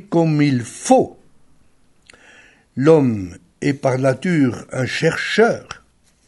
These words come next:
Il est avide de savoir. Il s'efforce de tout connaître, bien que la partie semble perdue d'avance.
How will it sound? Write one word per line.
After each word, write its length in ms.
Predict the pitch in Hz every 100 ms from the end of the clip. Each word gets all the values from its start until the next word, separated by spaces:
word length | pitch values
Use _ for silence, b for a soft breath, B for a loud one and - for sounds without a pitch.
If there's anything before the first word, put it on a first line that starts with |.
| b b b b b
Il 260 | - 185 160
est 360 | 151 143 131 - -
avide 600 | 151 131 214 156 139 117
de 100 | 127
savoir. 840 | - - 120 120 160 120 90 - - - b b b b b b
Il 160 | 170 147
s'efforce 600 | 175 180 262 254 - 180
de 280 | 151 156
tout 300 | 151 - 214
connaître, 680 | 185 151 123 131 135 - 226
bien 380 | 135 127 180 214
que 420 | - 147 170 247 B B B 113
la 200 | 131 131
partie 840 | - 143 - - 185 208 220 220 B B
semble 520 | - 175 175 165 170
perdue 380 | 185 175 - 202
d'avance. 720 | 185 196 175 143 92 - -